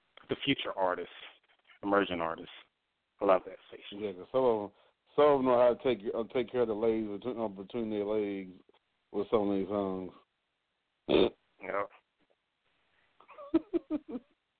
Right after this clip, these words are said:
Speaker 2: I'm gonna stop. I'm gonna be good today. Uh, <laughs>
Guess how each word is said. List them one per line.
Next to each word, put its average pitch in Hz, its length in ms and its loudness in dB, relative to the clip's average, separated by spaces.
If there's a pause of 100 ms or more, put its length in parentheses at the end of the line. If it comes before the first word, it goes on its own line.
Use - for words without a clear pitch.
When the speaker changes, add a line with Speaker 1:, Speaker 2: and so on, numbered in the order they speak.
(3250)
Speaker 2:
I'm - 0 -
gonna 107 300 4
stop. 104 320 6
I'm 107 80 -2
gonna 117 160 4
be 113 160 -2
good 110 260 0
today. 98 360 0 (500)
Uh, 139 560 8 (220)
<laughs> 220 1200 4